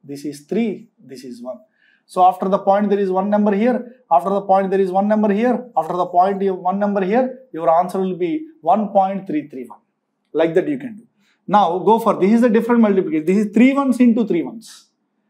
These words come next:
The second topic that we have discussed, three ones into three ones. How many ones are there here? Three. So starting from one up to three you have to write, then come back to one.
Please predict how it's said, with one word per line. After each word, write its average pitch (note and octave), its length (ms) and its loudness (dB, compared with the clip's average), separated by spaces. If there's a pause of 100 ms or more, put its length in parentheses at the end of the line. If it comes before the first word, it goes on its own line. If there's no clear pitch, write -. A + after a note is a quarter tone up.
(140)
The F3+ 80 -2
second A3 320 0
topic A3 320 0
that F3 140 -4
we F3+ 60 -4
have E3 120 -2
discussed, D3+ 340 -8
three B3+ 160 4
ones C4 240 4
into A3+ 220 4
three F3+ 180 4
ones. C#3+ 280 -4 (220)
How B3 140 0
many C4 180 0
ones B3 240 2
are A3+ 140 2
there F#3 180 2
here? C#3+ 300 -8
Three. F3+ 380 0 (160)
So G#3 140 -2
starting A3 480 2
from G#3 240 -2
one A#3 460 -2
up F3+ 180 0
to G3 140 0
three F#3 160 0
you F#3 120 0
have F3 120 -6
to E3+ 80 -8
write, G3 180 -6 (680)
then F#3 200 -2
come E3+ 200 -2
back E3+ 240 -2
to C#3 60 -8
one. A2+ 220 -14